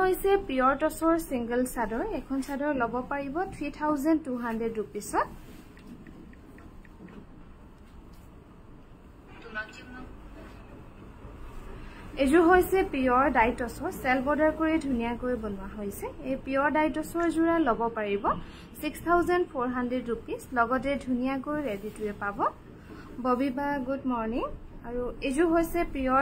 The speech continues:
ডাইটছত, এইযোৰ মাজতো ব্ৰকেট হ'ব আৰু চেল বৰ্ডাৰ কৰি খুব ধুনীয়াকৈ বনোৱা হৈছে। মেখেলাখনো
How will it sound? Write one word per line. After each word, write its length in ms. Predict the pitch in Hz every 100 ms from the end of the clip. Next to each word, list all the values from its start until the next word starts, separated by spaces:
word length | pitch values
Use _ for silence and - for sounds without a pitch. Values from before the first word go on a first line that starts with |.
| 254
ডাইটছত, 600 | 233 233 247 226 240 320 - - - - - -
এইযোৰ 260 | 247 269 285 294 262
মাজতো 420 | 226 247 254 269 233
ব্ৰকেট 320 | 214 214 226 233
হ'ব 140 | 240 226 403
আৰু 100 | 294 254 -
চেল 180 | 233 247 233
বৰ্ডাৰ 280 | 254 262 262
কৰি 140 | 262 262 262
খুব 120 | 330 -
ধুনীয়াকৈ 460 | 254 214 214 214 233 220
বনোৱা 240 | 202 190 202
হৈছে। 280 | 196 - 539 - - - - 247
মেখেলাখনো 600 | 262 294 302 311 320